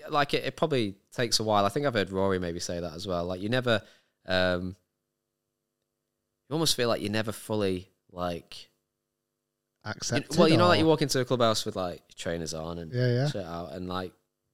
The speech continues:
Speaker 1: you can actually, you, you can, ca-, you can actually do that, but you always feel like there's something else you should be doing, or there's, like, am I, am I getting everything right? Am I doing,
Speaker 2: <laughs>
Speaker 1: like, is there a rule that I'm breaking somewhere? Like, or
Speaker 2: The green
Speaker 1: something?
Speaker 2: coats are looking at you like,
Speaker 1: Yeah,
Speaker 2: yeah.
Speaker 1: like that. Like the, it, it does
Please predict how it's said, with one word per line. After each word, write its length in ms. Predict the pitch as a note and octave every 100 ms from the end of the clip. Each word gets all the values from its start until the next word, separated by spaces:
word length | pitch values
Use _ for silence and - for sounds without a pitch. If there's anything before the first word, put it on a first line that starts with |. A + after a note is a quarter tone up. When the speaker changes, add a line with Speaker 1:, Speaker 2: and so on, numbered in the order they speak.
| _
Speaker 1:
you 60 | -
can 180 | - E4
actually, 320 | - - - -
you, 60 | - _
you 100 | C3+
can, 160 | -
ca-, 140 | F3+ - -
you 120 | D#3
can 220 | - C4
actually 260 | C#3 - A2+
do 280 | D#3+ G3
that, 240 | C3 E2 - -
but 240 | G#2 - _ _ _ _ _ _ _ _ _ _
you 60 | D3+
always 180 | F3+
feel 140 | - F3
like 80 | B2
there's 100 | -
something 280 | C3+ B2+
else 160 | A#2+ A#2
you 40 |
should 140 | B2+ A#2
be 80 | G2+
doing, 340 | C3 C#3+ G#2+
or 140 | F#2
there's, 160 | F#2 F#2+
like, 260 | G2+ F#2+ F#2
am 140 | G2+
I, 40 | A2 - _ _ _ _ _
am 60 | F2+
I 80 | G2
getting 220 | A2 G2
everything 300 | A2 A2+ G#2+
right? 360 | G#2+ B2+ D3+ -
Am 120 | G#2+
I 100 | G#2
doing, 320 | A#2 A#2 A2
Speaker 2:
<laughs> 0 |
Speaker 1:
like, 280 | A2+ G#2+ G2 - _ _ _ -
is 100 | G2+
there 120 | G#2
a 40 | G#2+
rule 220 | A#2 B2
that 100 | A2
I'm 80 | A#2+
breaking 420 | A#2 A#2+ A#2+ A2+
somewhere? 520 | - A#2 B2 C3+ C#3
Like, 220 | B2 G#2+ G#2
or 120 | A2
Speaker 2:
The 80 | A#2+
green 240 | C3 B2
Speaker 1:
something? 140 | A#2+ C3
Speaker 2:
coats 260 | B2 A2+
are 40 | A2+
looking 340 | A#2 - A#2+
at 60 | F#2+
you 120 | G2
like, 220 | F2+ F#2
Speaker 1:
Yeah, 200 | G#3 G#3+
Speaker 2:
yeah. 60 | F#3+
Speaker 1:
like 140 | F3
that. 160 | E3+ E3+
Like 200 | F3 E3+
the, 80 | E3+
it, 340 | A#2 D#3+ D#3
it 80 | E3+
does 220 | G#3 F#3+